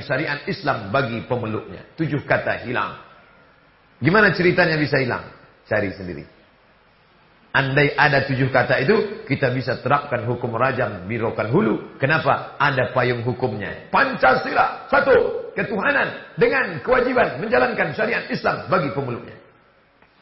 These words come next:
Dihilangkan, maka tak bisa lagi diterapkan. Nah, maka bagi yang sudah maaf-maaf cakap berzina,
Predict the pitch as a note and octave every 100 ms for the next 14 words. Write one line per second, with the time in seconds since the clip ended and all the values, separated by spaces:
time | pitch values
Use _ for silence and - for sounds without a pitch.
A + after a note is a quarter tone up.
0 | _ _ _ _ _ G#2+ B2 C#3 C3+ D#3+
1 | G#3+ - - - A2 A#2 A#2+ A#2+ A#2 G#2+
2 | A2 G#2 G2 - - - - - _ -
3 | F2 F2 F#2 F2+ E2 D#2 D#2+ - - _
4 | B2 C3+ C3+ B2 B2 A#2 A2+ A#2+ A2+ A#2+
5 | A#2 G#2+ A2+ A2 - G#2+ A2 A2+ A2 A2
6 | G#2+ G2+ G2+ B2+ F#3 -